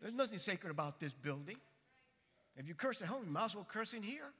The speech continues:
Oh, some people, "How could you say that, Pastor?" Because there's nothing holy about this place.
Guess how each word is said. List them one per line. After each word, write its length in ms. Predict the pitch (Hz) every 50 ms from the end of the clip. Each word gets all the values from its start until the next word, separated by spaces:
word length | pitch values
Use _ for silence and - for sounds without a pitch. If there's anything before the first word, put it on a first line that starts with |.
| _ _ _ _ _ _ _ _ _ _ _ -
Oh, 440 | 127 127 143 151 151 151 151 147 139
some 180 | - 143 131
people, 360 | - - 160 143 123 107 101 - - - _
"How 100 | - 151
could 180 | 147 - 160 143
you 80 | 160 160
say 240 | - - 214 233
that, 220 | 220 214 156 139 -
Pastor?" 400 | 147 127 117 117 - - 101 - _ _ _ _ _ _ _ _ _ _ _ _ _
Because 240 | - 180 - 180 165
there's 200 | 170 180 156 160
nothing 440 | 185 226 226 - 220 208 202 202 190 - -
holy 340 | - 233 262 294 247 170 147
about 340 | 147 135 - 143 147 143 -
this 160 | 165 147 -
place. 500 | - - - 240 165 - - - -